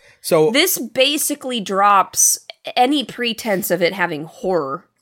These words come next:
Speaker 2: elements.
Speaker 1: Kind of, yeah.
Speaker 2: And that
Speaker 1: It's more sci-fi than it is horror.
Speaker 2: And it's more a comedy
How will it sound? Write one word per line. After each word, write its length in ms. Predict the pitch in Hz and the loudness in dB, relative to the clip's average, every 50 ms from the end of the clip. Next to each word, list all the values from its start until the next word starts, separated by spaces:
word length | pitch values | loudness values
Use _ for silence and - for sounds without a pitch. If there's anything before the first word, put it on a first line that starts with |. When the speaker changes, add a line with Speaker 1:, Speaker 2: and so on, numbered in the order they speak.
| _ _ | _ _
Speaker 2:
elements. 540 | - 190 180 160 147 - 57 - - - - | -2 -2 -2 -2 -6 -10 -14 -16 -12 -10 -6
Speaker 1:
Kind 320 | - 143 139 113 101 90 85 | 0 0 0 0 0 -2 -4
of, 120 | 82 82 101 | -6 -4 -2
yeah. 340 | 101 92 82 76 73 76 - _ _ _ _ _ _ - | -2 -2 -2 -4 -6 -8 -12 _ _ _ _ _ _ -8
Speaker 2:
And 140 | - 214 | -4 -2
that 140 | 226 226 202 | 0 2 2
Speaker 1:
It's 160 | 160 147 - | 0 0 0
more 180 | 180 202 202 190 | 0 2 2 2
sci-fi 720 | 156 - - 170 147 135 - - - 123 113 110 104 101 | 2 2 2 2 2 0 -2 0 0 2 2 2 2 0
than 180 | 92 101 98 98 | -2 -4 -6 -6
it 80 | 90 95 | -6 -8
is 160 | 92 85 - | -8 -10 -10
horror. 540 | - 107 104 98 90 85 82 80 80 - _ _ _ _ _ _ _ _ | -8 -6 -4 -4 -4 -6 -8 -10 -12 -14 _ _ _ _ _ _ _ _
Speaker 2:
And 100 | - 311 | -2 -2
it's 120 | 330 302 381 | 0 0 0
more 160 | 403 440 453 453 | 0 0 0 0
a 100 | 453 - | -2 -2
comedy 560 | 403 440 494 508 508 466 202 156 156 190 | 0 0 0 0 0 -2 -4 -6 -8 -10